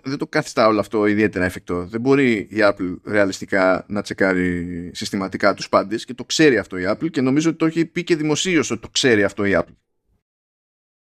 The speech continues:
Ότι ναι μεν λέμε αυτή την προμήθεια και τα λοιπά, αλλά αυτό δεν σημαίνει ότι όντως θα την παλεύουμε να μαζέψουμε αυτή την προμήθεια και να τσεκάρουμε αν μας λέ-, αν μας λέτε φούμαρα ή όχι. Και όντως, όταν έχεις όσους developers, δεν μπορείς.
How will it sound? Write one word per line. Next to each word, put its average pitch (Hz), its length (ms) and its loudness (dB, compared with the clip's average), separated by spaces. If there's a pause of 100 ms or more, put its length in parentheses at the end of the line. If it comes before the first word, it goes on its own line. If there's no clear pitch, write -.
(300)
Ότι 123 240 -2
ναι 131 160 2
μεν 156 300 0
λέμε 139 280 0
αυτή 127 160 -2
την 127 120 -2
προμήθεια 117 400 0
και 110 60 -4
τα 104 120 -2
λοιπά, 101 280 0
αλλά 127 120 4
αυτό 131 140 -6
δεν 160 100 -6
σημαίνει 131 400 0
ότι 104 260 -2
όντως 101 500 2
θα 98 240 -4
την 104 120 -8
παλεύουμε 101 420 2
να 98 80 -2
μαζέψουμε 98 520 -2
αυτή 95 180 -6
την 98 100 -6
προμήθεια 95 760 -2
και 101 80 -14
να 92 100 -6
τσεκάρουμε 101 440 0
αν 101 60 -2
μας 98 140 -6
λέ-, 101 240 -2
αν 107 120 -4
μας 104 120 -2
λέτε 104 180 -2
φούμαρα 101 420 2
ή 104 100 2
όχι. 104 400 -2 (640)
Και 285 220 -4
όντως, 135 340 4
όταν 160 140 -2
έχεις 147 160 0
όσους 147 200 0
developers, 160 360 0
δεν 214 100 -2
μπορείς. 165 460 2